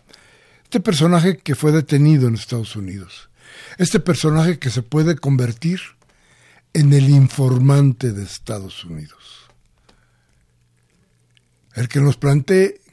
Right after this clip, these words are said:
quién, quiénes y de a cuánto se medía la política en México.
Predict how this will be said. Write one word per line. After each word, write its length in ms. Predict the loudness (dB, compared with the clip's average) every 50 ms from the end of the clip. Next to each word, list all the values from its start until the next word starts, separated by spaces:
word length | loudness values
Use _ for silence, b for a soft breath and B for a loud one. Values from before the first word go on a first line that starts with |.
| _ _
quién, 460 | -4 0 2 4 4 4 0 -2 -6 _ _ _ _ _ _ _ _ _ _ _ _ _ _ _ _ _ _
quiénes 640 | -4 0 2 2 4 4 2 0 -2 -6 -12 -16 _ b b b b b b b b b
y 120 | -4 -2 0
de 140 | 0 0 0
a 60 | -2
cuánto 560 | -2 -2 2 2 4 2 2 0 -6 -18 -18 -20 _ _ _ _ _ _ _ _ _ _ _ _ _ _ _ _ _ _ _ _ _
se 180 | -12 -8 -6 -4
medía 340 | -4 -4 -2 -2 -2 -2
la 160 | -2 -4 -6 -6
política 680 | -6 -6 -6 -6 -8 -8 -12 -12 -10 -8 -6 -6 -6
en 120 | -4 -4 -4
México. 440 | -6 -6 -8 -16 -20 _ -20 -20